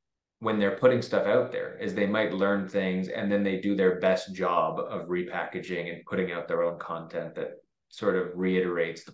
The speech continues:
point that was put in front of them very eloquently.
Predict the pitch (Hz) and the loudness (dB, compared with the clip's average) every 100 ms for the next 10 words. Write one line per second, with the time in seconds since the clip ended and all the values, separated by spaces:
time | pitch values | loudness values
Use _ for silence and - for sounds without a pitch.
0 | - 95 76 71 _ - 101 87 90 - | -8 -6 -6 -10 _ -4 -2 -2 -4 -4
1 | 90 - - 90 82 87 85 90 82 85 | -6 -2 0 0 0 -4 0 2 2 2
2 | 95 - - - - | 2 0 -4 -12 -16